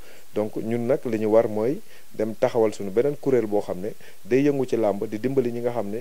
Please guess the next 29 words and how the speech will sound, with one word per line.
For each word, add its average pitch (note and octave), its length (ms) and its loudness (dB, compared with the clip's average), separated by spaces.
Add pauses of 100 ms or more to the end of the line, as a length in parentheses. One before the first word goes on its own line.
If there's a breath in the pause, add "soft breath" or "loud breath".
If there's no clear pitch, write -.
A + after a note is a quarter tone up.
ñoo G#2+ 140 -2
nekk B2 260 -2
ci A#2+ 80 -6
làmb. G#2+ 240 -2 (340 soft breath)
Tey A2 140 0
loolu A#2+ 220 4
moo A#2 180 4
waral A2 280 2
tey C#3 260 -2 (400 loud breath)
sama A#2+ 280 0
postu A2+ 440 0
secrétaire G#2+ 420 -2
général F#2+ 420 0 (320 loud breath)
bi F#2+ 140 -6
nga A#2 80 4
xam A#2 160 -2
ne G2+ 80 0
moom G2+ 180 0
laa G2 140 2
yore F#2+ 160 2
woon F2+ 240 0
ci - 100 -6
association F2 460 -4
des, D#2 340 -2 (440 loud breath)
des, F#2 300 4
des F#2+ 140 2
lutteurs F#2 280 -2
en F2 140 -2
activité. F2 500 -6